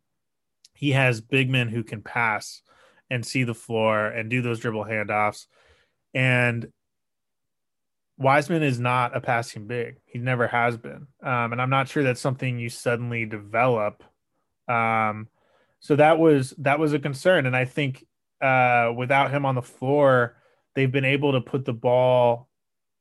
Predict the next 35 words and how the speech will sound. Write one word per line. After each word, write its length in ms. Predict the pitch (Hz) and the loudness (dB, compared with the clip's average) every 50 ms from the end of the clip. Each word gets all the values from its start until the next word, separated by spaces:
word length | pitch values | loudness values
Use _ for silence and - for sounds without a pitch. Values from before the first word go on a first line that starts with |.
| _ _ - | _ _ -8
in 100 | 131 127 | -6 -6
the 80 | 117 | -6
hands 320 | 110 117 131 135 127 120 120 | -4 -2 -2 -2 -2 -2 -4
of 180 | 113 110 110 | -6 -8 -6
bigs 300 | 131 127 131 131 117 110 | -4 -2 -2 -2 -4 -6
who, 300 | - - 123 120 120 120 - | -8 -8 -6 -6 -6 -8 -10
who 180 | - - - 117 | -16 -18 -16 -12
see 180 | - - 139 | -8 -6 -6
the 80 | 127 113 | -6 -6
floor 320 | - - 127 131 135 131 | -8 -8 -4 -2 -2 -2
better. 340 | 120 120 113 110 107 107 107 | 0 -2 -2 -4 -4 -8 -10
Before 640 | 110 120 - 131 - - 135 135 131 127 123 120 - - - - - _ _ _ | -14 -16 -18 -18 -12 -6 -2 0 2 2 2 0 -2 -8 -20 -20 -20 _ _ _
Juan 180 | - 143 135 135 | 0 0 2 0
Toscano 340 | 127 - - 135 131 123 120 | 0 -2 -2 0 0 0 0
Anderson 440 | 127 131 135 135 131 - - 127 123 | 0 0 0 -2 -2 -4 -4 -4 -2
got 260 | 123 117 113 117 - _ _ _ - | 0 0 -2 -2 -6 _ _ _ -8
injured 320 | 135 139 135 131 135 127 120 | -6 -4 -2 -2 -2 -2 -4
with 120 | 120 117 | -4 -8
the 80 | - 110 | -10 -10
concussion, 720 | - 127 117 - - 131 135 135 - - 123 117 113 117 | -10 -10 -8 -4 -2 0 0 -2 -2 -6 -8 -8 -8 -8
you 100 | 117 117 | -8 -8
know, 140 | 117 117 113 | -6 -6 -6
he 140 | 110 123 127 | -6 -6 -6
w-, 180 | 127 135 131 | -6 -6 -6
the 120 | 123 127 113 | -8 -6 -2
ball 200 | 127 123 123 127 | 0 2 2 2
was 140 | 123 113 | 0 -2
in 100 | 123 120 | -4 -6
his 220 | 117 127 123 113 - | -6 -6 -6 -6 -6
hands 240 | - 123 117 117 113 | -8 -8 -8 -6 -6
a 80 | 117 | -4
lot. 420 | 113 117 117 113 113 117 120 - _ - | -4 -2 0 0 0 0 -2 -4 _ -4
Obviously, 440 | 139 123 123 123 127 - - 127 117 | -2 -2 -2 -2 -6 -8 -8 -8 -8
Draymond, 640 | 113 123 113 113 117 117 117 113 117 117 113 113 - _ _ _ _ _ _ _ _ _ - | -6 -6 -6 -6 -4 -4 -4 -4 -4 -4 -6 -8 -10 _ _ _ _ _ _ _ _ _ -6
um, 600 | 131 120 120 117 117 113 110 110 110 107 110 113 | -4 -2 0 0 0 0 -2 -4 -6 -10 -14 -16